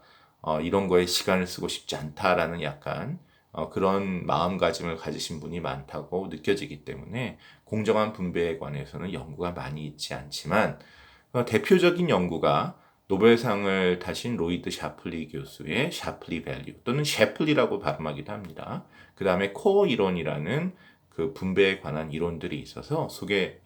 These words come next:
드리려고 합니다. 굳이 책을 찾자면 이런 그 대학원 박사과정 미시경제학 교재가 있습니다. 하버드 교수님들이 쓰신 거고요. 이렇게 두껍고요. 안을 보면 막 이렇게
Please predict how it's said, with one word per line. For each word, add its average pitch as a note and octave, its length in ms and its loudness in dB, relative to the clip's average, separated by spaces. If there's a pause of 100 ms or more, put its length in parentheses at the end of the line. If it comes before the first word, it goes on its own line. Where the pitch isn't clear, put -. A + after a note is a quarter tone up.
(140)
드리려고 C#2+ 380 -10
합니다. A2+ 540 -10 (1040)
굳이 A#2 240 2
책을 C#3+ 260 0
찾자면 A2 720 0 (400)
이런 G#2 340 6
그 F2+ 340 4
대학원 G2 460 6
박사과정 F#2+ 1120 2
미시경제학 E2+ 880 -2
교재가 E2+ 400 2
있습니다. - 540 -12 (540)
하버드 C3+ 440 4
교수님들이 F2 540 -6
쓰신 - 320 -6
거고요. D#2 260 0
이렇게 - 300 -6
두껍고요. - 680 -2 (440)
안을 G#2 320 6
보면 F2 580 -2
막 D#2 140 -4
이렇게 E2 260 -2